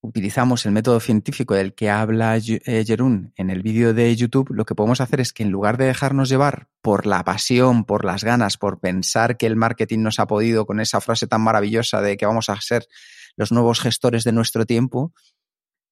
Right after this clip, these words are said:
lo vamos a filtrar y vamos a saber de verdad si es algo que ese nuevo hábito, esa nueva aplicación, ese nuevo libro o ese nuevo taller, si de verdad nos va a servir a nosotros mismos. Así que yo os lo recomiendo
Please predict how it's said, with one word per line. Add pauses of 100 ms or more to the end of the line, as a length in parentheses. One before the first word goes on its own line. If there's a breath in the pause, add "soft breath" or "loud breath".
(160)
lo
vamos
a
filtrar (100)
y
vamos
a
saber
de
verdad
si
es
algo (100)
que
ese
nuevo
hábito,
esa
nueva
aplicación,
ese
nuevo
libro
o
ese
nuevo
taller, (320 soft breath)
si
de
verdad
nos
va
a
servir (140)
a
nosotros
mismos.
Así
que
yo
os
lo
recomiendo